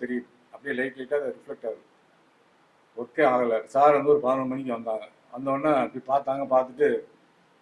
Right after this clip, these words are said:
திரும்ப அந்த மருது சார் சொன்னதை டக்கு, டக்கு, டக்குன்னு ஒரு இதை சொன்னேன் தெரியுமா? அதே மாதிரி லைட் இங்க டக்கு, டக்கு, டக்கு, டக்குன்னு ஒரு, ஒரு ரெண்டு நிமிஷத்துல எங்கெங்கே மாறிச்சு, மாறி அதை பேசின்னு சுத்திச்சு, ஓகேன்ட்டு போயிட்டாரு. இப்ப நான் அந்த ஷாட்டை பார்க்குறேன், என்ன நடந்துச்சுன்னு பார்த்தா அதே லைட்டு தான், எதுவுமே இல்ல. கொஞ்சம் ஹைட்டு குறைஞ்சிச்சு, கூடிச்சு,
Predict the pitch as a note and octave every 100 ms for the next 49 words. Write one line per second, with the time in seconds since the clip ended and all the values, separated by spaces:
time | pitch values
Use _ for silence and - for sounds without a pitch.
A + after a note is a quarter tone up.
0 | _ D#3+ E3 D3+ C#3+ C3 C#3 D#3 D3 C#3
1 | C#3 C3+ B2+ C#3 D3 C#3+ C#3 D3 C#3 C#3
2 | C#3 C3 C#3 C#3+ C3 C3 B2 B2+ C3 C3+
3 | D3 C#3+ C3 D3 C#3 C3 A#2+ C#3+ - B2+
4 | D3 C3+ B2 - C3+ D3 D3 D3+ B2+ A2
5 | - _ _ - A#2+ C3 E3+ E3+ F3 F3+
6 | D#3+ D3 D3+ D#3 C#3 D3 D3 E3+ D#3 C#3+
7 | C#3+ C#3 C3 D3 D3 C3+ B2+ C#3 D#3 C#3+
8 | C#3+ C#3 C3 A2+ A#2 G2+ - _ _ _
9 | _ _ _ _ _ C3 C3 A#2+ C3 D#3+
10 | D#3+ D3 C#3+ C3 D3 D3+ B2+ D#3 D3 C#3
11 | C#3+ D3 C3 B2 B2 B2 C3 B2+ D#3 D3
12 | D3 C#3+ D3 D#3+ C3+ D3 D3+ C#3 C3 -
13 | A2 B2 B2 B2+ C#3+ C3 C3+ C#3 C#3 D3
14 | C#3 C3+ C#3+ D3+